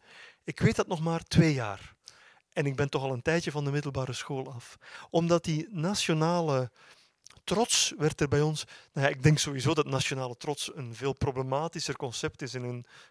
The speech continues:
complex verdeeld land als België, eh, dan in Nederland.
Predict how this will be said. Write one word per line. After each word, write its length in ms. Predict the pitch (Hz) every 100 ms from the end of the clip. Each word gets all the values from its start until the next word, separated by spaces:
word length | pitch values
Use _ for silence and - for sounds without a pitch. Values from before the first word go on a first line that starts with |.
| _
complex 440 | 139 120 147 -
verdeeld 460 | - 127 131 139 -
land 200 | 131 127
als 180 | 117 113
België, 440 | 131 139 123 117 - - - -
eh, 140 | 127 127
dan 240 | 127 120 120
in 100 | 113
Nederland. 600 | 127 165 185 208 -